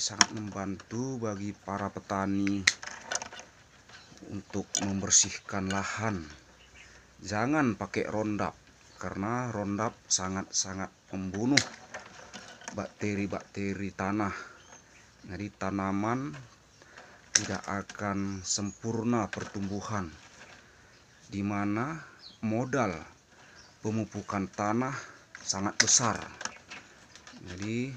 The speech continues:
perlu keirit-iritan dalam menggunakan bahan kimia, apalagi tanah untuk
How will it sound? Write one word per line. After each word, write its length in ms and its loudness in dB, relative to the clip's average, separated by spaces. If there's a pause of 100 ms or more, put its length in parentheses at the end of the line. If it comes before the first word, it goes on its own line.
(120)
perlu 320 -2
keirit-iritan 1080 -4 (360)
dalam 240 -2
menggunakan 960 -2 (920)
bahan 680 0 (800)
kimia, 480 4 (840)
apalagi 560 -2 (120)
tanah 400 -2 (640)
untuk 320 -6